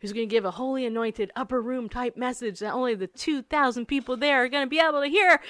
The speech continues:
'cause we're not gonna live stream it, because we're gonna talk about super important,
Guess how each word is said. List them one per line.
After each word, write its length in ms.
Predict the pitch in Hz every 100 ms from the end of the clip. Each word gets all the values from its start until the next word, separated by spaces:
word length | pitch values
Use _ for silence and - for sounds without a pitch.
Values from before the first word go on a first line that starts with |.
| -
'cause 140 | - 339
we're 100 | 381
not 200 | 392 330
gonna 160 | 339
live 240 | 339 359 330
stream 220 | - 339
it, 100 | 240
because 440 | 214 240 202 175 - - - -
we're 100 | 240
gonna 100 | 214
talk 240 | 202 202
about 320 | 175 170 170
super 540 | - - 254 - 160 - _ _ _
important, 600 | 165 - - 202 - 175